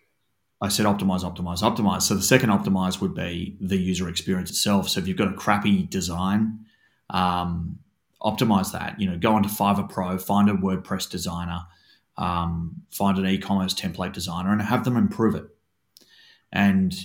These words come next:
you know, it's a bit like merchandising in a shop window. When you walk past Banana Republic, you know, they've chosen those clothes for a reason. So, and the models that are wearing them. And so think about it from that context and,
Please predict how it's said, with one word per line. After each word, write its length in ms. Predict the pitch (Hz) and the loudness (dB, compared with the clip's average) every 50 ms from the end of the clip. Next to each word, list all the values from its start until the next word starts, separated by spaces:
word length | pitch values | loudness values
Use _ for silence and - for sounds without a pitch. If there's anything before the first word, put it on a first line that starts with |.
| - - _ | -14 -8 _
you 80 | 113 104 | 2 2
know, 280 | 98 95 98 - - - | 2 2 2 0 -2 -2
it's 160 | 101 98 - | -4 -2 -2
a 40 | - | 0
bit 140 | 92 120 117 | 0 0 2
like 300 | 110 107 107 104 101 101 - - - - _ | 2 2 0 0 0 -2 -6 -12 -18 -10 _
merchandising 760 | - 110 123 127 123 - 104 98 98 90 90 92 90 92 90 90 | 0 2 4 4 4 4 2 2 2 2 0 -2 -4 -4 -4 -6
in 100 | 87 90 | -6 -6
a 80 | 90 | -6
shop 300 | - - - 104 101 - | -2 -2 -2 -2 0 2
window. 480 | 101 104 101 95 92 85 85 82 82 - - _ _ _ _ _ _ _ _ - | 4 4 4 4 2 0 -4 -6 -10 -12 -16 _ _ _ _ _ _ _ _ -2
When 100 | 95 101 | 0 2
you 80 | 98 | 4
walk 220 | 104 110 110 110 - | 4 4 4 4 2
past 240 | 101 98 - - | 2 2 2 0
Banana 260 | - 104 104 101 98 95 | 0 2 4 4 4 2
Republic, 640 | 95 101 131 151 135 120 107 101 101 101 - - - | 2 2 4 4 4 4 4 4 2 0 -4 -8 -6
you 80 | 107 | -4
know, 200 | 101 95 95 95 | -2 0 0 -2
they've 200 | 92 - 110 101 | -2 -2 -4 -4
chosen 320 | - - 113 104 101 101 98 | -2 -2 -2 0 2 2 0
those 140 | 95 92 - | 0 0 -2
clothes 280 | - 101 98 92 90 | -2 -2 -2 -2 -2
for 140 | - - 87 | -4 -6 -8
a 60 | 85 | -8
reason. 400 | 87 90 90 85 85 85 82 - _ _ _ _ _ _ _ _ _ _ _ _ _ | -8 -8 -8 -8 -10 -12 -14 -20 _ _ _ _ _ _ _ _ _ _ _ _ _
So, 640 | - - - 107 98 98 95 95 92 90 - - - - - _ | -2 0 2 4 4 4 2 2 0 0 -2 -4 -6 -10 -14 _
and 160 | - 101 98 92 | -2 0 0 2
the 60 | 90 | 2
models 400 | 95 92 95 95 98 98 - - | 2 2 2 2 2 0 0 -2
that 100 | 104 101 | -4 -2
are 60 | 95 | -2
wearing 340 | 92 98 98 98 98 95 92 | 0 0 0 0 0 0 -2
them. 220 | 92 87 - - - _ _ - - - _ - | -4 -6 -10 -12 -16 _ _ -20 -20 -20 _ -2
And 140 | - - - | 0 2 2
so 160 | - 120 110 | 2 2 2
think 220 | 107 - 127 120 - | 2 0 0 0 2
about 240 | 98 110 104 101 | 2 2 2 2
it 200 | 101 101 - - | 2 0 -2 -6
from 200 | - - 98 95 | -4 -2 -2 0
that 240 | 95 101 95 - - | 2 2 0 0 -2
context 680 | - 131 135 143 135 117 107 95 90 92 - - - - - _ - | 0 2 2 2 2 2 0 0 0 -2 -6 -8 -10 -12 -16 _ -4
and, 640 | 104 101 98 95 92 92 90 90 90 90 87 87 | -2 -2 0 0 -2 -4 -4 -6 -8 -10 -12 -16